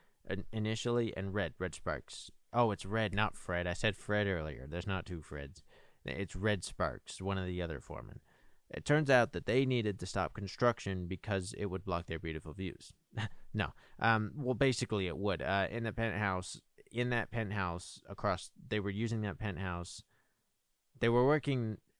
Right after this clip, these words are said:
at that construction site to stop it from being built because they were using that penthouse to, to, uh,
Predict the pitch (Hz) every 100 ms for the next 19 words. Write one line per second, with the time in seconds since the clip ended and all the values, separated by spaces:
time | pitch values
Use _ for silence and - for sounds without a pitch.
0 | _ _ - 110 117 117 104 - 104 -
1 | 104 - 87 - 90 87 82 - _ _
2 | _ _ _ _ _ _ _ _ _ -
3 | 107 - 120 107 - - 104 98 101 92
4 | 87 85 - - - 95 104 104 98 98
5 | 117 110 104 98 110 - 120 120 - 95
6 | 85 80 76 - _ _ _ _ _ _
7 | _ _ _ - - 107 95 90 - _
8 | - _ _ _ - 117 98 95 82 78